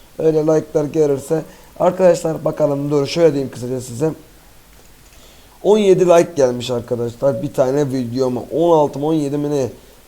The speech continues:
Ee, ben onu yirmi bir görmüştüm ama yanlış görmüşüm büyük ihtimal. Helal olsun arkadaşlar. Teşekkür ederim. Ee, onun videosunu yakın zamanda atacağım, şeyin videosunu. Ee, o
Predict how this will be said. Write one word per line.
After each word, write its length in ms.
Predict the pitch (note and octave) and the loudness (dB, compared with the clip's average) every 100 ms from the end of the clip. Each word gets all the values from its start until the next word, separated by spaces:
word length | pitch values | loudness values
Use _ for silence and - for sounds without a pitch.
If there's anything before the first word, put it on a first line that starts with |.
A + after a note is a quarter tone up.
| _ - - - | _ -20 -20 -4
Ee, 240 | B2+ B2+ D3+ | 2 4 4
ben 80 | |
onu 140 | F3+ F3+ | 4 4
yirmi 400 | D#3 F3 F#3 F3+ | 2 2 4 4
bir 100 | F#3+ | 4
görmüştüm 500 | F3+ D3 C#3+ C3+ F3+ | 4 2 0 -2 2
ama 120 | F3 | 2
yanlış 380 | D#3 E3+ F3+ - | 2 2 2 0
görmüşüm 480 | C3 B2+ A#2 B2 A#2 | -2 -2 -6 -8 -6
büyük 140 | A#2+ | -8
ihtimal. 260 | - C#3+ D#3+ - - - - - - - - | -6 -2 -2 -4 -18 -20 -20 -20 -20 -20 -12
Helal 280 | - F3+ F#3 | 2 4 6
olsun 320 | D3 C3+ C3+ | 4 0 -2
arkadaşlar. 800 | C3 A#2+ B2 A#2+ A#2+ A2+ C#3 C3 | -4 -2 -4 -4 -6 -4 -2 -2
Teşekkür 440 | C#3+ C3+ C3+ - | -4 -6 -4 2
ederim. 420 | F3 C3+ B2 B2+ - - | 4 4 2 0 -6 -4
Ee, 380 | B2 A#2+ A#2+ A#2+ - | -2 0 0 -2 -2
onun 320 | C#3 D#3 D3+ | -2 0 -2
videosunu 400 | D3 D3 C#3+ D3 | -2 -2 -4 -6
yakın 200 | C#3 D3 | -4 -4
zamanda 440 | C#3 D3 C#3 B2 A#2 | -2 0 0 0 -2
atacağım, 480 | - C#3 C3+ D#3+ | -2 -2 -2 -2
şeyin 300 | C#3 B2+ B2 | -2 -6 -4
videosunu. 480 | B2 A2+ A#2+ - E3+ - - - - - - | -6 -4 -6 -6 -10 -10 -20 -20 -20 -14 -4
Ee, 200 | C3 B2+ B2+ | -2 -2 2
o 460 | C#3 C3+ C3 B2 | 4 4 4 0